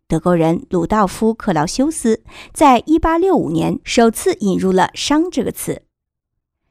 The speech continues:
当时他需要为自己发现的某种量想个名称，这种量与能量有关，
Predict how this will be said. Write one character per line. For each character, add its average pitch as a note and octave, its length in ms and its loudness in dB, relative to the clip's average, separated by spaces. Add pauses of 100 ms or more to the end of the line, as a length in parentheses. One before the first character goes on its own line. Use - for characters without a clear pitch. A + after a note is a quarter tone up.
(240)
当 A#3 160 4
时 G3 420 0
他 E4 120 -6
需 F4+ 220 2
要 E4 160 4
为 C4+ 120 4
自 B3 160 0
己 F#3 160 -2
发 A#3+ 240 0
现 A#3 280 0
的 F3 280 0
某 G#3+ 200 2
种 - 160 0
量 C#4+ 400 0
想 - 280 -6
个 D#3+ 120 -10
名 D3 180 -6
称， D4 300 2 (520)
这 G#4+ 140 0
种 D4 180 4
量 D4+ 300 4
与 F3+ 140 0
能 D3+ 200 0
量 D4+ 220 4
有 E3 140 0
关， F#3 320 2